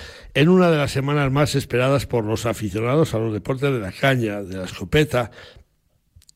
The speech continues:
del rifle y, por supuesto, de lo relacionado con la naturaleza. También, claro está, para todos aquellos aficionados que ya ejerzan estas actividades o no, disfrutan de la religiosidad y de las procesiones de la Semana Santa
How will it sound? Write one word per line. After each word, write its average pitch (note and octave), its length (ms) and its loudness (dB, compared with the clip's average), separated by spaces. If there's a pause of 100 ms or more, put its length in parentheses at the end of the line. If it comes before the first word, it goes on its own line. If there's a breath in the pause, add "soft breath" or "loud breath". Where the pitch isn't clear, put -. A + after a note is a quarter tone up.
(120)
del A#2+ 340 -6
rifle E3+ 480 2
y, C3+ 100 2
por B2+ 180 2
supuesto, F#3 420 2
de C#3+ 140 2
lo A#2 200 -2
relacionado B2+ 560 0
con B2 160 0
la A2 120 -2
naturaleza. A2 800 0
También, D3 580 0 (360)
claro B2 220 -2
está, D#3 400 0 (400 loud breath)
para A#2 180 0
todos D#3 220 2
aquellos D#3+ 300 4
aficionados F3+ 500 4
que C3+ 340 0
ya D3+ 440 2
ejerzan B2 520 -2
estas C3+ 300 -2
actividades C#3 640 2
o D3 160 2
no, F3+ 260 2 (380 loud breath)
disfrutan D3 640 2
de C3+ 100 2
la A#2+ 160 0
religiosidad C3+ 960 0
y D3 80 2
de C3+ 120 2
las C3 180 -2
procesiones C#3 560 2
de D#3 60 0
la B2+ 80 0
Semana C3+ 360 0
Santa D#3 400 0